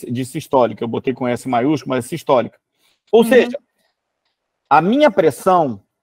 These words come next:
Speaker 1: ela sempre existe na parede do vaso, mas ela vai variar. O momento que o ventrículo tá contraindo, cento e vinte. Por quê? Porque é aquele momento que ele tá empurrando com pressão.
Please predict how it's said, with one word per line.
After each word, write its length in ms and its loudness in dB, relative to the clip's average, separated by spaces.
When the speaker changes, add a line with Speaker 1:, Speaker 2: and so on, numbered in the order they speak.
Speaker 1:
ela 160 2
sempre 420 -6
existe 380 -8
na 100 -2
parede 240 -2
do 100 -2
vaso, 420 0
mas 260 -2
ela 160 2
vai 180 0
variar. 680 -2
O 60 -10
momento 480 -6
que 80 -12
o 40 -6
ventrículo 640 -6
tá 160 -4
contraindo, 880 -6
cento 400 -12
e 60 -12
vinte. 520 -18
Por 180 0
quê? 180 2
Porque 140 -6
é 20 -4
aquele 180 -6
momento 360 -6
que 60 -8
ele 80 -6
tá 120 -6
empurrando 560 -4
com 120 -12
pressão. 560 -4